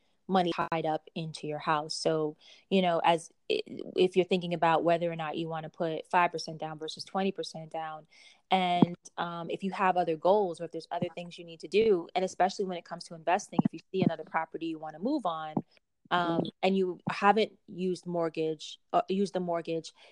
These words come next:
Speaker 1: it may be difficult to kind of move on different other op-, oth-, other opportunities because you have your cash or
Speaker 2: Mm-hmm.
Speaker 1: your liquid aquas-,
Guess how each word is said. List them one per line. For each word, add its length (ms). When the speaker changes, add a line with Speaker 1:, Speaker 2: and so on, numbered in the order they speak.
Speaker 1:
it 100
may 100
be 120
difficult 560
to 120
kind 220
of 140
move 240
on 120
different 260
other 180
op-, 200
oth-, 160
other 220
opportunities 560
because 320
you 80
have 380
your 160
cash 600
or 180
Speaker 2:
Mm-hmm. 180
Speaker 1:
your 100
liquid 300
aquas-, 420